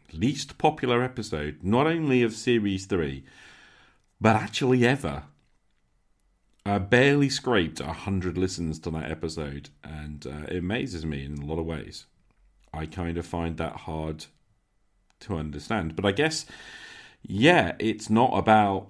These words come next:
gaming per se, is it? It's about, you know,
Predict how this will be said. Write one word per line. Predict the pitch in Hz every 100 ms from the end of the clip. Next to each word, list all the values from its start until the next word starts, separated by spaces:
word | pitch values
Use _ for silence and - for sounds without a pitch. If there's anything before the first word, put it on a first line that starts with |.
| - - - - - 107 87
gaming | 110 120 131 110 98
per | 107 98
se, | 135 98
is | 95 82
it? | 73
It's | 80 95
about, | 87 85 82 - _ _ _ _ -
you | 85
know, | 82 82